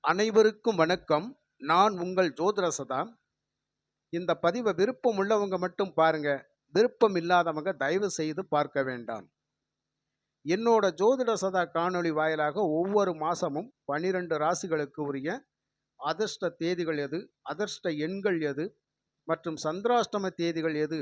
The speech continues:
அப்படிங்கிறத பத்தி நான் வந்து தெளிவான விளக்கங்களோட சொல்லி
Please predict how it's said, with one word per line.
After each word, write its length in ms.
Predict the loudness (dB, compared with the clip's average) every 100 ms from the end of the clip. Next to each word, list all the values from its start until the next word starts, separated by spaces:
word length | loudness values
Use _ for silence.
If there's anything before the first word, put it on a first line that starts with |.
| -8 -8
அப்படிங்கிறத 540 | -6 -4 -4 -4 -4
பத்தி 300 | -4 -6 -6
நான் 260 | -4 -4 -4
வந்து 220 | -6 -6 -6 _ _ _ _ _ _ -4
தெளிவான 520 | 0 2 2 2 0
விளக்கங்களோட 680 | -2 -4 -4 0 2 4 2 -2 _ _ _ _ -20
சொல்லி 480 | -12 -2 -2 0